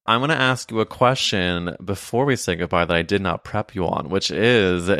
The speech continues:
Danielle Perez, what is the best Whoopi Goldberg film?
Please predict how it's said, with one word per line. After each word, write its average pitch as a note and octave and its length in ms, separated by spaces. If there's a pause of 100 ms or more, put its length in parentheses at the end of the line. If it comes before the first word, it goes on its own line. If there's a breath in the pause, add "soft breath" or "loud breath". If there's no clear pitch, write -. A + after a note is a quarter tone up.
Danielle A#2 440
Perez, G2 880
what C3+ 380
is C3+ 500
the A2+ 640
best C3+ 300
Whoopi A#2 240
Goldberg G#2 360
film? G#2+ 460